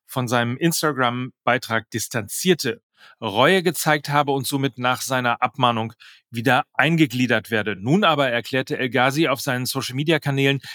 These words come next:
er bereue seine Position, Zitat, „nicht und habe keine Gewissensbisse. Ich distanziere mich nicht von dem, was ich gesagt habe. Vielmehr werde er“, und hier geht das Zitat weiter,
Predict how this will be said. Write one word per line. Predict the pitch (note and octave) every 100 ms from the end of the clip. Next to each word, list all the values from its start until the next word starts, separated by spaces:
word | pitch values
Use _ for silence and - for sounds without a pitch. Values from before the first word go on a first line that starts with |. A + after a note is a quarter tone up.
| -
er | C#3
bereue | C3 B2+ C#3+ D#3+
seine | D3+ C#3+
Position, | C3+ C3 B2+ - C#3+ C3+ _ _ _ -
Zitat, | - - C3+ - - _ _ _ -
„nicht | B2+ G#3 - -
und | D#3 C3
habe | C3+ C#3+ D3
keine | - C#3+ C3+
Gewissensbisse. | A2+ A2+ E3 F3+ - E3+ - C#3
Ich | C#3 -
distanziere | C3 - - C3+ B2 - - G3+ F#3+
mich | D#3+ C#3+ -
nicht | C3 F3 - - _ _
von | - C#3
dem, | C3+ C3 C3+ A#2
was | A2+
ich | A2+ -
gesagt | A#2+ C3+ D#3+ -
habe. | C3 A2+ A2+ D3+ _ - _
Vielmehr | - D#3 E3+ E3+ E3+ -
werde | A2+ C3+ C#3+
er“, | C#3 D3 C#3+ -
und |
hier | A2 A2+
geht | G#2+
das | - -
Zitat | A2+ A2+ G#2
weiter, | A#2 D3+ D3+